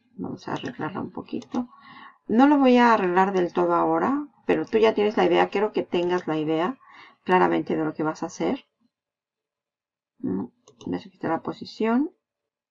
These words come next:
Full center. No me gusta full center. Full cien por ciento grid. Ahí está.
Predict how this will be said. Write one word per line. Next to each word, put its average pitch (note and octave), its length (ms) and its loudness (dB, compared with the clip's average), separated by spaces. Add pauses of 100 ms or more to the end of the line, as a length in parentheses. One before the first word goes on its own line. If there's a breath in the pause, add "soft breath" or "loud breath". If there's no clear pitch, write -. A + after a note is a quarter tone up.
(520)
Full F#3+ 140 -4
center. F#3 580 -4 (200)
No F2+ 240 -2
me - 80 -8
gusta - 240 -12
full - 160 -12
center. A3 640 -6 (1400)
Full - 100 -8
cien - 180 -14
por - 140 -16
ciento - 200 -14
grid. - 140 -18
Ahí E3 200 4
está. - 200 -10